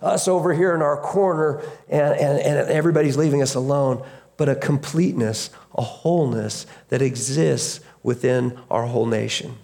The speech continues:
That's the goal. That's the A plan. And, and guess what? Guess who God's plan, or who his, his, uh, what do I wanna say, his, his folks for fulfilling the A plan are?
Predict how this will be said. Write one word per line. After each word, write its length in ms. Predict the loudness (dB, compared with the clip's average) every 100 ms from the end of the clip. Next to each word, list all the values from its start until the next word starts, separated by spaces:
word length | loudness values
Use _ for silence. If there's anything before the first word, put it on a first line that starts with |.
| -20 _ _ _ _ _ _ _ -10
That's 220 | -8 -6
the 80 | -4
goal. 320 | 0 0 0
That's 220 | -2 -4
the 140 | -2 0
A 140 | -2
plan. 380 | -4 -6 -8 -14 _ -20 _ -20 _ -4
And, 240 | -2 -2 -4
and 180 | -2
guess 320 | -2 -2 -4 -2
what? 540 | 0 0 -4 -18 -20 -20 _ _
Guess 220 | -4 -4 0
who 200 | -2 0
God's 580 | -2 -2 -4 -6 -12 -16 _ _ _
plan, 680 | -6 -2 0 0 -2 -4 -8 -14 -20 _ _ _ -4
or 200 | -2 0
who 260 | 2 2
his, 340 | 2 2 -2 -10 -18 -20 -20 _
his, 280 | -2 -2 0
uh, 460 | 0 2 0 -2 -6 -14 -20 _ _ _ -4
what 40 |
do 60 | 0
I 20 |
wanna 120 | 0
say, 260 | 0 -2 0
his, 280 | -4 -4 -12 -8
his 200 | -4 -4
folks 500 | 0 2 2 -2 -8
for 220 | -4 -4
fulfilling 520 | -2 -4 0 0 2 2
the 100 | 2
A 120 | 2
plan 380 | 0 0 0 0
are? 500 | 0 0 -2 -4